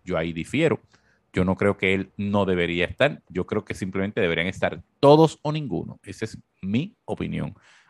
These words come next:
Ahora, eh, me resulta interesante que es el único líder de facción alguna, de ideología alguna, que está yendo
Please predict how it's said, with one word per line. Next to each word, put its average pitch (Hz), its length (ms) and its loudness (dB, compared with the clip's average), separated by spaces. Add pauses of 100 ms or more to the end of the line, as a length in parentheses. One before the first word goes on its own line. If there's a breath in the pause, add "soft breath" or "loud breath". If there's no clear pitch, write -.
Ahora, 90 420 4 (360)
eh, 90 560 0
me 101 160 0
resulta 107 320 -2
interesante 165 520 2
que 147 100 2
es 143 160 -2
el 156 200 6
único 262 420 6
líder 214 600 4 (640)
de 110 640 2
facción 156 760 2
alguna, 185 640 4
de 139 100 6
ideología 117 480 2
alguna, 170 460 0
que 120 80 -8
está 113 180 -4
yendo 123 480 -2